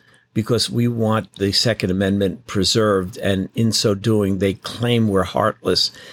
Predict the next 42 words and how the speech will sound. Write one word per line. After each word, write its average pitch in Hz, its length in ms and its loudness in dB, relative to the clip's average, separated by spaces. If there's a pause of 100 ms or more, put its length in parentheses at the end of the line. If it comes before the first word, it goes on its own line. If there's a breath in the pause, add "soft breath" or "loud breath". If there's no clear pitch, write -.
(220 loud breath)
and 95 380 0
we 104 240 0
don't 95 320 0
care 107 240 0
about 87 400 0 (140)
the 90 80 -4
people 107 400 -4
who 98 200 -2
are 92 80 2
being 90 380 -4 (340 soft breath)
shot 120 480 0
on 92 160 -2
the 95 80 -6
streets. - 560 0 (240)
Nothing 196 360 -2
could 143 200 -8
be 78 180 -6
further 92 340 0
from 92 220 -4
the 101 60 -2
truth, 160 320 0
but 107 140 0
that's 110 300 0
what 92 180 -2
they 92 100 -2
allege. - 380 -6
We're 117 180 0
all 113 120 2
racists. 104 580 0
We're 95 240 -2
all, 98 180 0 (680 loud breath)
all 147 180 2
kinds 123 340 2
of 95 400 -6
terrible 92 400 0
names 80 380 -4
that 104 140 -6
they 85 120 -2
like 85 240 -2
to - 100 -6
call 78 280 -4
us. - 220 -4